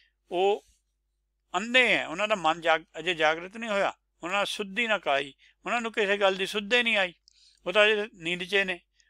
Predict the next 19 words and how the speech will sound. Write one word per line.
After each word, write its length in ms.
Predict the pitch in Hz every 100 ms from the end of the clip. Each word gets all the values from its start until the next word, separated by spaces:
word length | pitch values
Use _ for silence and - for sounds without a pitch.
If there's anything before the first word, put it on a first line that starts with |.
| _
"ਆਤਮ 300 | 160 185 208 196
ਘਾਤੀ 420 | 202 - 165 156
ਹੈ", 140 | 151 147 -
ਉਹ 180 | 220 240
ਆਤਮ 380 | 202 202 202
ਦਾ 140 | 196 190
ਘਾਤ 240 | 185 175 143
ਕਰ 200 | 127 120
ਰਹੇ 240 | 117 127
ਹੈ, 80 | 127 _ _ _ _
ਕਿਉਂਕਿ 300 | 170 170 240
ਆਤਮ 420 | 170 156 - 185
ਦੇ 120 | 185 185
ਨਾਲ 220 | 190 185
ਮਿਲ 220 | 160 160
ਕੇ 180 | 156 180
ਇੱਕ 180 | 165 160
ਹੋਣਾ 320 | 165 165 170
ਸੀ। 260 | - 170